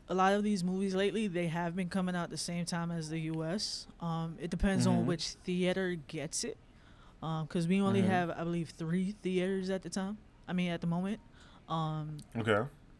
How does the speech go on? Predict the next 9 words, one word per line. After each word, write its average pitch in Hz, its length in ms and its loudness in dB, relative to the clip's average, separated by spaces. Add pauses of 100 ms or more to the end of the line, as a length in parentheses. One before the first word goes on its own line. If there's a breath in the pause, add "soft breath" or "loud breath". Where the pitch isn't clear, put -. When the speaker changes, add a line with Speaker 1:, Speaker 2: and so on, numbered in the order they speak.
Speaker 1:
I 180 120 0
know 175 160 0
that 170 180 2
sounds 160 540 -2 (420)
<laughs> - 240 -8
super - 540 4
bad, 156 440 -2
'cause, 180 320 2
like, 156 260 -4